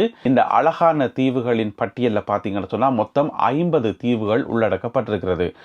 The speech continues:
அதாவது உலகத்துல வந்து லட்சக்கணக்கான தீவுகள் இருக்குது. அதுல வந்து ஆயிரக்கணக்கான தீவுகள்ல வந்து மக்கள் வசிக்கணும், உங்க எல்லாருக்குமே தெரியும்.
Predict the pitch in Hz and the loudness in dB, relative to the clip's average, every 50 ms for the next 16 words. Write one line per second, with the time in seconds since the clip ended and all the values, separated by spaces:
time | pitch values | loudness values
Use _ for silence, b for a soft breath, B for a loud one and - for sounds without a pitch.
0 | B B B B - 92 107 110 120 123 147 - - - 120 135 135 135 139 - | B B B B 0 2 4 4 4 2 0 -2 0 0 0 0 0 0 -2 -2
1 | 131 127 120 131 135 160 131 90 101 - - 151 147 - 131 123 - - 123 120 | -2 0 0 0 0 -2 0 0 -4 -2 -2 -2 -2 0 -2 -2 0 -2 -2 -2
2 | 113 101 - 120 120 117 120 123 120 107 113 117 104 - 117 107 139 180 202 B | -2 -2 0 0 0 2 2 0 0 2 0 -2 -2 -2 -2 0 0 0 0 B
3 | B B B B - 87 101 120 127 127 120 120 131 165 - - - 98 120 131 | B B B B 0 0 0 2 2 2 2 2 2 0 2 2 2 2 2 2
4 | 139 135 139 123 - 123 123 120 - 120 110 110 101 - 120 123 117 120 113 113 | 2 2 0 0 0 -2 -4 -2 0 0 0 0 -2 -2 -2 -2 0 0 0 0
5 | 107 107 101 107 117 139 135 117 110 - - - 127 110 107 104 - 117 98 - | 0 0 -2 0 -2 -2 0 0 -2 -2 0 -2 0 0 0 -2 -4 -6 -6 -4
6 | 107 123 123 117 107 104 101 101 101 104 101 101 - 107 110 104 - 98 85 82 | -4 -2 -2 -2 -2 -2 -2 0 0 -2 -2 -4 -6 -8 -8 -6 -6 -6 -4 -2
7 | 87 101 135 196 | 0 0 0 0